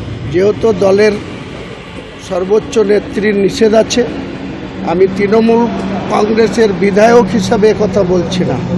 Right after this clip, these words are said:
আমি একজন মুসলিম হিসাবে এই রিজভিদের মতো লোকরা যে ধরনের উচ্ছৃঙ্খলতাকে প্রশ্রয়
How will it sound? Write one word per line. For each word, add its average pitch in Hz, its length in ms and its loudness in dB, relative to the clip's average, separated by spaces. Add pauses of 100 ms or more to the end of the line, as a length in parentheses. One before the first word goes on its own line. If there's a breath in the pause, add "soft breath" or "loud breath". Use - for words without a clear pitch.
(440)
আমি 202 120 2 (100)
একজন 226 260 2 (160)
মুসলিম 247 380 2 (100)
হিসাবে 220 360 2 (720)
এই 202 80 4 (120)
রিজভিদের 214 720 0
মতো 220 220 0 (240)
লোকরা 208 340 0 (160)
যে 185 80 0 (100)
ধরনের 220 440 2 (1120)
উচ্ছৃঙ্খলতাকে 220 1000 -2 (100)
প্রশ্রয় 214 460 2